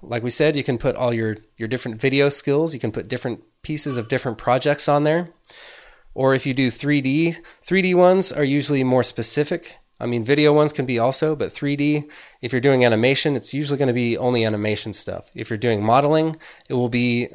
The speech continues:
models that, that are kinda like on a, on a rotating thing. They would be doing a three sixty basically, so you can see all the way around it.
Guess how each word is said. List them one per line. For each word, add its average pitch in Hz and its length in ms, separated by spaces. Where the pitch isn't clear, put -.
models 123 580
that, 107 380
that 117 80
are 107 260
kinda 127 200
like 120 220
on 113 160
a, 104 240
on 107 100
a 101 280
rotating 120 640
thing. 98 340
They 117 100
would 110 100
be 110 360
doing 135 260
a 113 40
three 131 200
sixty 120 340
basically, 107 420
so 110 140
you 104 80
can 104 120
see 110 180
all 110 160
the 107 80
way 107 120
around 95 360
it. - 140